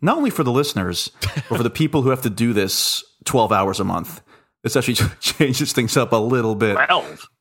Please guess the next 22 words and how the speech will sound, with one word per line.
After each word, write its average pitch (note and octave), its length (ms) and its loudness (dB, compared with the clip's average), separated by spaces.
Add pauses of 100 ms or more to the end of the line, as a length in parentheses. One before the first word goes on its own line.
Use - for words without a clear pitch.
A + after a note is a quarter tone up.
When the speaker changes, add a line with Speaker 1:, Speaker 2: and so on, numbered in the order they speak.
(320)
Speaker 1:
So, B2 340 2
oh, G2 180 0
I, F2+ 140 0
generously A2 640 0
twelve. G2 380 0 (640)
At C#3+ 100 6
least F#3 140 0
for D3 80 4
the B2 80 4
Halloweenies A2+ 440 2
podcast, F#2 480 -4
for G#2 120 -6
God's G2 200 -4
sakes. - 280 -6
Uh, A#2+ 500 0
so D3+ 260 0
here's F#3+ 200 2
how F3+ 100 2
we're D3 80 0
gonna B2+ 140 0
do G2+ 160 0
it. - 80 -8